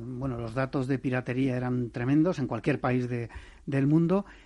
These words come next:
Eso ha caído de una forma brutal porque hemos cambiado el chip, los consumidores,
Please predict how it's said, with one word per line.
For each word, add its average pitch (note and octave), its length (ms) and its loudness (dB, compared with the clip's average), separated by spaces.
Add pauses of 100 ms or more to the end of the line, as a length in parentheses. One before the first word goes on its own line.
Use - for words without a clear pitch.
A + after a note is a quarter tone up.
(120)
Eso D#3+ 240 -2
ha D#3 60 0
caído C#3+ 320 4
de C#3 60 4
una D#3 120 8
forma D#3+ 300 2
brutal D#3+ 400 0
porque C3+ 580 -2
hemos E3 260 2
cambiado D#3+ 440 4
el D3 100 2
chip, - 300 0
los C#3+ 260 0
consumidores, C#3 880 -2